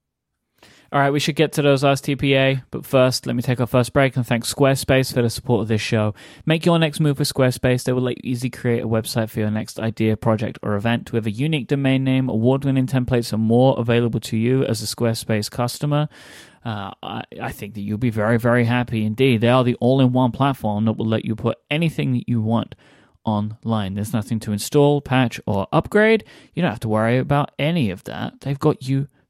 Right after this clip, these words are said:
covered because they are the best place for you to put your project online, and I stand by that. Like, I've been using Squarespace for such a long time now, and when it comes to setting something up new, and I have a new project, a new website that I wanna make,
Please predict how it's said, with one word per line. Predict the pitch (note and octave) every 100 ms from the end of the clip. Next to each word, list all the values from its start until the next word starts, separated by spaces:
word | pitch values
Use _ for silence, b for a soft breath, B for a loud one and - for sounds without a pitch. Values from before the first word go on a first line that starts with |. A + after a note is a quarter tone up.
| _
covered | - - A2 F2 - b b -
because | - F#3+ E3 E3+ - _ _ _ _ _ _ _ _ _ -
they | - D3
are | C#3+ C3 D3 - _ _ _ -
the |
best | B2 C#3+ -
place | - - - - _
for | -
you | G2+ G#2
to | G#2+ -
put | - -
your | G#2+
project | - G#2+ G#2+ G#2+ -
online, | C3 C3+ C#3 A2+
and | G#2
I | A2 A2 A#2
stand | A2+ - B2 B2+
by | D3
that. | A#2+ C#2+
Like, | G#2+
I've | A#2 A#2
been | A#2+
using | A#2 A#2+
Squarespace | A#2 B2 B2+ - A#2 B2 - b b b
for | D3
such | - F3+ D#3+
a | D3
long | C#3+ C3+
time | D3 C#3+ C#3
now, | A2+ G2+ G#2 B2+ B B -
and | B2
when | C3+
it | -
comes | D3+ C#3+ -
to |
setting | C#3 D3 -
something | B2+ C3+ - C3
up | B2+
new, | - B2+ C3
and | B2
I | A#2+
have | A#2
a |
new | A#2 A#2+
project, | B2 A2+ A#2+ A#2
a | A2+
new | A#2
website | B2+ B2+ A#2 A2+
that | G#2+
I | G#2+
wanna | A2 A2
make, | C3 A#2 -